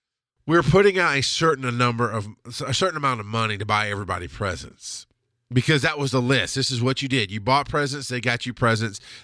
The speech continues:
That's what you did. And at one point, I, I just started, I don't know what clicked in my brain. It took a year or two for it to process. Honestly, still before kids, before Aaron and I had kids. And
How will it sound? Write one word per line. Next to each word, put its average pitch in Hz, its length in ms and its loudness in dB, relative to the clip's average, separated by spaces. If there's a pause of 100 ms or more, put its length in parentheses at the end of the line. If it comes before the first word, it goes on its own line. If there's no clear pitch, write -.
That's 170 300 0
what 143 320 2
you 123 100 -4
did. 110 480 -2 (640)
And 147 160 2
at 143 100 2
one 185 160 0
point, 175 480 -2
I, 135 220 -6
I 139 180 -4
just 156 500 2
started, 135 420 2
I 143 80 -2
don't 170 180 0
know 151 140 2
what 127 320 0
clicked 135 280 -4
in 123 60 -10
my 107 160 -8
brain. 98 260 -10
It 107 140 -8
took 175 320 -2 (220)
a 123 80 0
year 117 220 2
or 123 40 -2
two - 160 -2
for 113 140 -2
it 95 60 -4
to 92 80 -12
process. 104 760 -2 (500)
Honestly, 117 300 0
still 131 220 2
before 117 320 0
kids, 87 480 -6
before 101 420 -4
Aaron 101 180 -6
and 95 80 -6
I 95 120 -8
had 92 240 -12
kids. 87 400 -10 (920)
And 113 480 -4